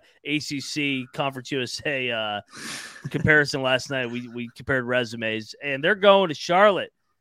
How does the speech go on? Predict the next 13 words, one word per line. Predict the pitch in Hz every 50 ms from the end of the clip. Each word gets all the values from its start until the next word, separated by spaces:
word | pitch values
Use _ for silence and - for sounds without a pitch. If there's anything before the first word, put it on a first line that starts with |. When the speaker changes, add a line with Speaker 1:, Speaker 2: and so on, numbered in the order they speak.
| _ _ _ _ _ _ _
Speaker 1:
Club | - 180 190 190 165
Lit. | 160 170 190 208 208 - - _ _ _ _ _ _ _ _ _ _ _ _ _ _ _ _ _ _ -
Um, | 131 139 139 143 143 143 139 139 139 139 139 139 139 139 143 151
North | 175 202 196
Texas, | - 240 240 220 - - 151 123
the | - 151
Mean | 170 190 185
Green, | 156 156 180 180 165 147 127
laying | 139 160 180 185 170
two | - - 190 180
and | 170 147
a | 131
half | 156 165 165 160 156